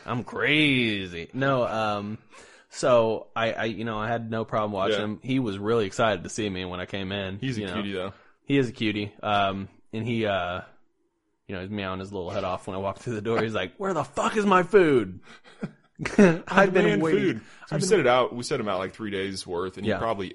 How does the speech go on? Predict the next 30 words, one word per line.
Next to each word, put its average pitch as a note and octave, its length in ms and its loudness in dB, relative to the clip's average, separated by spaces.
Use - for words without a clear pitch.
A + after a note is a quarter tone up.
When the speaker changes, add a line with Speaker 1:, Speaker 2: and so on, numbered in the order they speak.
Speaker 2:
ate F#2 200 -6
it F2 200 -6
the G#2 120 -10
first F#2 420 -8
or F2 40 -12
the F2+ 80 -12
second - 340 -10
day. - 200 -6
Like, G#2+ 100 -6
Speaker 1:
Yeah. F#2+ 140 -6
Speaker 2:
he F2 40 -8
probably D2+ 360 -8
just - 300 -16
Speaker 1:
It C#3+ 100 0
was, D#3+ 180 0
it, B2 180 -2
Speaker 2:
went A#2 140 -2
Speaker 1:
yeah. A#2+ 60 2
Speaker 2:
right A2+ 160 -2
through E2+ 220 -8
it. - 160 -14
Speaker 1:
It C3 100 -2
was B2 180 -4
clean. G#2 500 -6
Speaker 2:
Yeah. F2 200 -4
Speaker 1:
There A2+ 100 -2
was, A2 220 -4
there G#2+ 120 -2
was G#2 140 -4
nothing. G2+ 340 -6